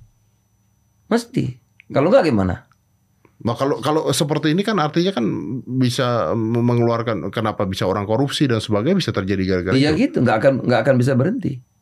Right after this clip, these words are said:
Speaker 2: Nah, jadi yang terbaik gimana dong, Pak?
Speaker 1: Nah, oleh karena itu demokrasi ini mestinya semakin hari semakin baik.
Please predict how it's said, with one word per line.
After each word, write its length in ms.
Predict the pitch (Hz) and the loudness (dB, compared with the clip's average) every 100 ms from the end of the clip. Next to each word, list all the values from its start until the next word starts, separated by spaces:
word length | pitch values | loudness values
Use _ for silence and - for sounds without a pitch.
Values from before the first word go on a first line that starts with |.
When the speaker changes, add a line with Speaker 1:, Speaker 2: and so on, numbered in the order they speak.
| _ _ _ _ - | _ _ _ _ -14
Speaker 2:
Nah, 180 | - 113 | -6 -2
jadi 160 | 139 156 | 0 2
yang 120 | 233 | 2
terbaik 320 | 208 175 240 | 2 0 0
gimana 300 | 247 285 254 | 0 2 2
dong, 160 | 110 95 | 0 -2
Pak? 200 | - - | -8 -4
Speaker 1:
Nah, 140 | 101 | -2
oleh 140 | 95 117 | 2 2
karena 240 | 120 101 | 2 0
itu 140 | - 196 | 0 0
demokrasi 720 | 160 160 151 147 127 - 90 | 4 4 2 2 0 2 2
ini 180 | 127 214 | 2 2
mestinya 500 | 156 131 - 247 247 | 2 0 0 0 2
semakin 420 | - 151 139 120 | 2 0 2 4
hari 160 | 123 165 | 4 2
semakin 340 | 151 101 98 | 2 2 0
baik. 460 | 87 85 73 - | 0 0 0 -2